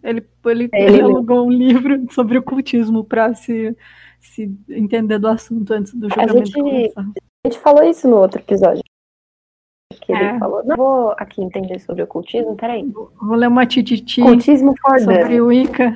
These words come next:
Speaker 1: <laughs> E vamos, vamos lá. Tô pronto pra julgar.
Speaker 2: Agora, ele pergunta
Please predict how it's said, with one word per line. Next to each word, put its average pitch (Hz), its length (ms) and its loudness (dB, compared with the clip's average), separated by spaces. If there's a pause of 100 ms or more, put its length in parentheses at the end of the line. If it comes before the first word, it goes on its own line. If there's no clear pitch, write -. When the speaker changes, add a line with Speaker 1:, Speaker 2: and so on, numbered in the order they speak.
(100)
Speaker 1:
<laughs> 269 1400 0 (480)
E 285 80 -6
vamos, 214 380 -4
vamos 220 220 0
lá. 220 200 0 (520)
Tô 226 100 -10
pronto 226 260 -6
pra 262 140 2
julgar. 247 500 -2
Speaker 2:
Agora, 185 380 -2 (1400)
ele 277 100 -4
pergunta 247 880 -2